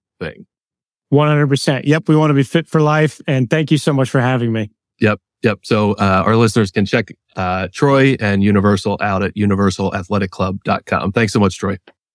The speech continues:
Speaker 2: Thanks.
Speaker 1: Well, that was fun having Troy on. Uh,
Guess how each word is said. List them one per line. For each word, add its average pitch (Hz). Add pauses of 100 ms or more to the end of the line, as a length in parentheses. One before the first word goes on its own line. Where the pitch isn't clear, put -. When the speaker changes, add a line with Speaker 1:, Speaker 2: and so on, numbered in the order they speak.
(200)
Speaker 2:
Thanks. 120 (1800)
Speaker 1:
Well, 101
that 104
was 107
fun 131
having 120
Troy 135
on. 151 (140)
Uh, 95